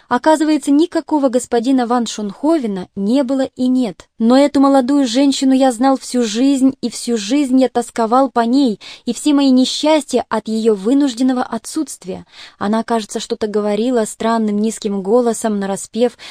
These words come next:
но сначала я ничего не мог понять, хотя этот голос звучал мне в утешение, я это чувствовал. И я сам пытался что-то говорить ей, кажется, что-то вроде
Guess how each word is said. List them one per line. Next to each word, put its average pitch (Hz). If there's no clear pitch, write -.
но 220
сначала 254
я 262
ничего 254
не 247
мог 247
понять, 240
хотя 247
этот 254
голос 262
звучал 240
мне 254
в 233
утешение, 247
я 196
это 220
чувствовал. 196
И 247
я 269
сам 320
пытался 277
что-то 262
говорить 240
ей, 233
кажется, 269
что-то 254
вроде 247